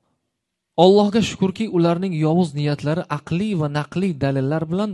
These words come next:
barbod etildi. Odamlarning xohishi bilan payg'ambarni badnom etib bo'lmasligi yana bir karra isbotlandi. Ahzob surasining o'ttiz yettinchi oyati bu fikrni to'la tasdiqlaydi deb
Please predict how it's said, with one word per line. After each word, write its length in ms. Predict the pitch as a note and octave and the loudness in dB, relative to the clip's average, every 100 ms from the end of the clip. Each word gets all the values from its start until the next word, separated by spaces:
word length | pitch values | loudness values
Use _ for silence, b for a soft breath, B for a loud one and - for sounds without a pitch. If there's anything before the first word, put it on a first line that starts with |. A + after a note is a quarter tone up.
| B2+ | 0
barbod 380 | C3+ C3+ E3+ D#3 | 0 0 -2 -4
etildi. 360 | C#3 A2+ F#2+ - _ _ _ _ - | -4 -6 -8 -14 _ _ _ _ 0
Odamlarning 600 | F3+ G3 F#3+ F#3+ G#3 G#3+ | 2 2 0 -2 -4 -6
xohishi 440 | - E3 - - | -4 -6 -6 -8
bilan 220 | E3+ G3+ A#3+ b b b - | -4 -6 -6 b b b -4
payg'ambarni 600 | D3 D3+ D#3+ D#3+ F3 G3 D3 | -2 0 -2 -2 -2 -4 -2
badnom 400 | D3 D3 F#3+ F3 | -2 -2 -4 -4
etib 220 | D#3 D#3 C#3+ | -4 -4 -2
bo'lmasligi 560 | D3 C#3+ C#3 D3+ F3 D#3+ | -2 0 -4 -6 -6 -4
yana 280 | E3 G#3 F3 | -2 -2 -2
bir 120 | D3 | -4
karra 280 | - C#3 D3+ | -4 -6 -6
isbotlandi. 640 | C3+ - D#3+ C3+ A#2+ G2 G2+ _ b b b b b - | -8 -2 -2 -2 -6 -8 -14 _ b b b b b -4
Ahzob 400 | D#3 C#3 A#3 A3+ | -4 -2 -2 -2
surasining 540 | F#3 E3 C3 E3 F#3+ - | -2 -2 -2 -6 -8 -8
o'ttiz 280 | D3+ C3+ D3+ | -10 -8 -6
yettinchi 440 | D3 C#3+ D3+ D#3 D3+ | -4 -6 -6 -10 -6
oyati 360 | C#3+ B2 F3+ A3 A#3+ b b b - | -4 -4 -2 -4 -4 b b b -8
bu 160 | D3+ A#3 | -4 -4
fikrni 420 | - - D#3+ F#3+ | -6 -8 -6 -6
to'la 300 | - F#3+ F3 | -4 -2 -2
tasdiqlaydi 720 | C#3+ C3+ - - B2 A2+ G#2 G#2 G2+ G#2+ | -2 -6 -8 -6 -6 -6 -6 -6 -6 -2
deb 160 | G#3 | 0